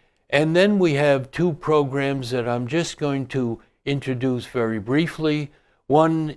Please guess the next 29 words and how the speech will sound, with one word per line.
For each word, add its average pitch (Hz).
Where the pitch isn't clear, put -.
is 123
our 117
car 131
T 156
cell 139
program 127
for 107
cancer, 151
uh, 110
that 110
Jenny 123
Chang 156
will 135
be 131
discussing, 131
and 120
just -
a 123
mock-up 147
of 123
the 135
kind 165
of 139
problem 135
that 123
this 135
will 123
help 139
resolve. 139